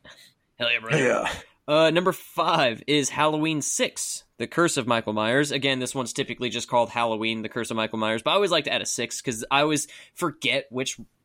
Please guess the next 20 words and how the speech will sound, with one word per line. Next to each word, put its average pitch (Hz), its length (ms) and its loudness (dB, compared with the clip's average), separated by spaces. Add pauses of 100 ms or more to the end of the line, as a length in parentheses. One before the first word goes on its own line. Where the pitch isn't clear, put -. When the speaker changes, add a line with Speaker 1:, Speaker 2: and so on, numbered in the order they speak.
(220)
Speaker 1:
where 131 180 0
this 127 180 -2
one 117 260 -2
is. 127 540 -2
I 127 80 -2
don't 110 140 0
know. 104 60 -4
I 117 120 0
like 117 220 0
putting 113 200 -2
numbers 110 320 -2
in. 117 140 0
Speaker 2:
Right. 101 160 0
Speaker 1:
Uh, 113 200 2
fucking 107 320 -4
sue 113 160 -6
me, 113 140 -2
I 113 60 0
guess. 127 280 -2
Speaker 2:
<laughs> - 280 -2